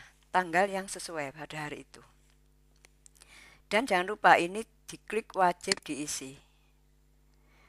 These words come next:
Kemudian mau ditambah apa lagi? Misalnya mau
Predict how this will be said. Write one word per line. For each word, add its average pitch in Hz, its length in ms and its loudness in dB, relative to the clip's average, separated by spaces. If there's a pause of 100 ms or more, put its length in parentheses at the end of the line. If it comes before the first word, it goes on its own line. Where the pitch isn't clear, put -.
(160)
Kemudian 214 320 -2
mau 269 160 -4
ditambah 196 320 4
apa 208 240 10
lagi? 233 400 4
Misalnya 170 720 2
mau 185 160 -8